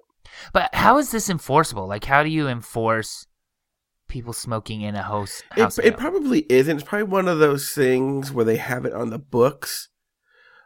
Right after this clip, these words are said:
Speaker 2: and then, um, if someone, like, wants to press charges, they can go to it.
Speaker 1: Yeah.
Speaker 2: Does that make sense?
Speaker 1: Mm-hmm.
Speaker 2: Like,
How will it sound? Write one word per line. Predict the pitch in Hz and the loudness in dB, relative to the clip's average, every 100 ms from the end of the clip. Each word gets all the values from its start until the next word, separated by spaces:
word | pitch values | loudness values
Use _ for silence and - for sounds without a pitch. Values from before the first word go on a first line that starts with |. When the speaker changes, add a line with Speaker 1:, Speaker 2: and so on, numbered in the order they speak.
| _ - | _ 0
Speaker 2:
and | 127 117 113 | 2 2 2
then, | 117 120 117 113 110 - | 0 0 0 0 -2 -4
um, | - 107 87 80 - _ _ _ _ | -4 -4 -6 -8 -10 _ _ _ _
if | 143 135 | -2 0
someone, | - 135 123 127 123 120 - | -2 -2 0 0 0 -2 -4
like, | 110 98 101 - | -4 -4 -6 -12
wants | 139 127 117 120 - | -10 -4 -2 -2 -6
to | |
press | 139 135 - | -4 -4 -4
charges, | - 120 123 - | -2 -2 -2 -4
they | 117 | -2
can | 113 107 | -2 -4
go | - 120 | 0 2
to | 113 135 | 2 2
it. | - - _ - | 0 -2 _ -8
Speaker 1:
Yeah. | 107 | -4
Speaker 2:
Does | 147 | -2
that | - | 0
make | 143 | 0
sense? | - 147 - - | 2 2 2 -6
Speaker 1:
Mm-hmm. | 113 127 135 _ _ _ - - - | -10 -14 -16 _ _ _ -20 -18 -6
Speaker 2:
Like, | - 160 139 | 4 4 4